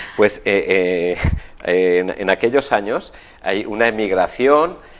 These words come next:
Speaker 2: eh, mm, fantástica. Pero, claro, aquella emigración, como tú bien sabes, toda no vuelve, era de temporada, pero algunos ya se quedan. Y,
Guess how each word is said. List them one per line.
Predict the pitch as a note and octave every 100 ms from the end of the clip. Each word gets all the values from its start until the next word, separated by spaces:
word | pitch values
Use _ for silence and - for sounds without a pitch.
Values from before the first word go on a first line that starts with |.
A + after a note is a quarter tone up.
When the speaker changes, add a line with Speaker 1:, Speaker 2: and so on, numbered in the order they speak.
| -
Speaker 2:
eh, | E2+ F2 F2 F2 -
mm, | F2 E2+ D#2+ D#2 D2+ D2 C#2+ - -
fantástica. | - - B2+ - - - C#2 - - _ - - -
Pero, | A2+ A2+ - -
claro, | - D3+ A#2+ -
aquella | - C#3+ C#3+
emigración, | D3 C#3+ C3+ D3+
como | A2+ F#2+
tú | C3+ B2+
bien | A#2 B2 B2
sabes, | - G#2+ A#2+ - - - - - - -
toda | - B2+ D3
no | A2+ F#2
vuelve, | A2 C3+ A#2+ D#2 C2+ - -
era | - F2+ A2
de | A#2 A2
temporada, | G2 E2+ F2+ G#2 A#2 -
pero | G2 F#2
algunos | G2+ D3+
ya | A2+ C3+
se | - A#2
quedan. | - A#2 F2+ D#2 - - - - -
Y, | G2+ G2+